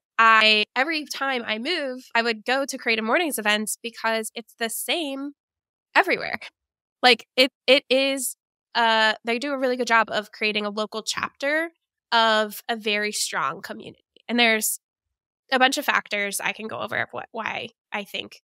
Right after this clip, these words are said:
that's so consistent. But, but at the end of the day, like, their core product, their core offer is consistent and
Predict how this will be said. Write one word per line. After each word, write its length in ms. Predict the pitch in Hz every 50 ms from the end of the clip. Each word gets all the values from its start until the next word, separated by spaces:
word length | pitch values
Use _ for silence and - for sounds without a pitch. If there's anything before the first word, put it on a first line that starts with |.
| _ _ -
that's 220 | 208 - - -
so 160 | - - 208
consistent. 680 | - - 220 208 - - - - - - 269 294 285 -
But, 140 | - 214 - _ _ _ _ _ _ _ _ _ _
but 120 | - 240 233
at 120 | 220 220
the 60 | 220
end 120 | 214 247 220
of 60 | 208
the 80 | 208 202
day, 300 | 196 202 196 202 202 202
like, 300 | - - 180 - - _ _ _ _
their 220 | 233 220 226 311 370 -
core 400 | - - - 247 233 233 233 226
product, 580 | _ - - - - - - 226 262 269 _ -
their 140 | 220 214
core 320 | 214 - - 226 233 - -
offer 520 | - - - - - 240 254 254 269 269 _ _ _ _ _ _ _
is 180 | - 233 220 -
consistent 920 | - - - 220 208 - - - 185 202 - - - - 302 330 339 339 - _ _ _ _ _ _ _ _ _ _ -
and 420 | - 240 240 226 214 214 214 208